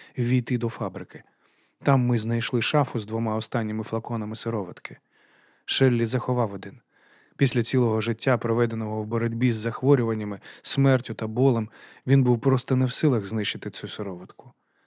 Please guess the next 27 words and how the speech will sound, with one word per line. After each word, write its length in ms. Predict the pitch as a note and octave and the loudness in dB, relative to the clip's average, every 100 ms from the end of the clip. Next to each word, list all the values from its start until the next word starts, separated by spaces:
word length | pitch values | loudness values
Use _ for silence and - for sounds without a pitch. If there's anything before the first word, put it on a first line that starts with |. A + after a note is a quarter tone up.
| _ _ _ _ - | _ _ _ _ 0
Йому 280 | C3+ C3+ | 4 4
було 200 | C3 B2 | 6 4
потрібно 420 | A#2 A#2+ B2+ B2 A#2+ | 4 0 0 0 0
дослідити 540 | B2 - B2+ B2+ G#2 | 0 0 2 2 0
її, 280 | F#2+ F2+ - _ _ _ | -8 -12 -18 _ _ _
розкрити 540 | B2+ C3 - C3 A#2 G#2 | 2 2 4 2 2 -2
її 200 | G2+ G2+ | -6 -6
секрет. 460 | - - G2+ - _ _ _ _ _ - - - - | -6 -6 -10 -12 _ _ _ _ _ -20 -20 -18 4
Вивчивши 540 | D3 C3+ C#3 - C3+ | 4 6 0 2 2
її, 340 | B2 B2+ D3 | 2 4 4
він 160 | B2 B2 | 4 2
зумів 420 | A#2 B2 C3 A#2 | 2 2 2 0
на 140 | C3 B2 | 0 0
основі 380 | A#2 C3 A#2+ | 2 2 2
ртуті 380 | A#2+ A#2+ C3 - | 2 2 0 0
синтезувати 720 | A2+ B2+ A2+ A2 A#2+ A#2+ A#2+ | -2 -2 0 0 2 2 0
суміш, 440 | A2 C#3 B2+ A2 - - - | -2 0 2 0 -4 -20 -6
якою 340 | B2+ B2 C#3 C3 | -2 4 6 6
збирався 520 | A#2+ B2+ C3 B2 B2 | 4 4 4 4 0
нейтралізувати 840 | B2 A#2+ B2+ B2+ A#2+ B2 C3 A#2+ G#2 | 0 4 6 6 6 4 4 2 -2
її 260 | G2+ G2 | -4 -4
дію. 300 | F#2+ G2 F#2+ _ _ _ _ _ | -6 -10 -10 _ _ _ _ _
Змастив 500 | A#2+ C3 - C#3 A#2 | 2 4 4 2 2
нею 220 | B2 A2+ | 2 2
дванадцять 480 | A2 A#2+ B2 B2 A2+ | 2 0 0 -2 -4
срібних 420 | - A#2 A2+ G#2+ | -2 -2 -2 -6
куль 240 | - D3 | 2 2